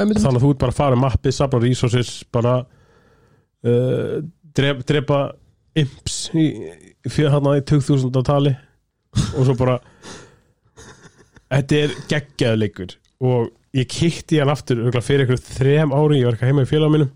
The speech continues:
Speaker 1: Já.
Speaker 2: Og við vorum bara eitthvað, búin að redda okkur frí báð-, báða daginn eftir.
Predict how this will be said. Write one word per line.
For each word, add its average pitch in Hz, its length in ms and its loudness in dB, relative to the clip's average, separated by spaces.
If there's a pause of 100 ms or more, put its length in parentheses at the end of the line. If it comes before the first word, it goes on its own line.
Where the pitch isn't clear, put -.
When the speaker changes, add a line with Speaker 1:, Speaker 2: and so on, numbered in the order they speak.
Speaker 1:
Já. 139 80 2 (1160)
Speaker 2:
Og 123 360 0 (420)
við 135 160 4
vorum 143 160 2
bara 123 140 0
eitthvað, 113 220 -2 (200)
búin 143 80 2
að 135 80 2
redda 151 140 -4
okkur 123 100 0
frí 175 220 0 (340)
báð-, 156 220 2 (180)
báða 156 220 0
daginn 151 180 2
eftir. - 280 -2